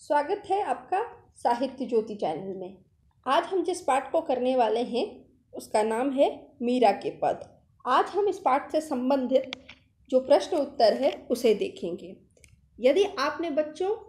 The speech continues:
मीरा के पद को नहीं पढ़ा है, उसकी व्याख्या को नहीं देखा है,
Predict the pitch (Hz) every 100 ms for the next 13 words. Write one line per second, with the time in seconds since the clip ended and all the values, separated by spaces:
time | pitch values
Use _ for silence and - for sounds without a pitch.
0 | - _ _ _ - 247 302 294 294 285
1 | 254 - 247 233 302 392 320 330 320 381
2 | 415 - _ - 240 269 254 233 226 269
3 | 254 233 226 285 277 311 302 302 285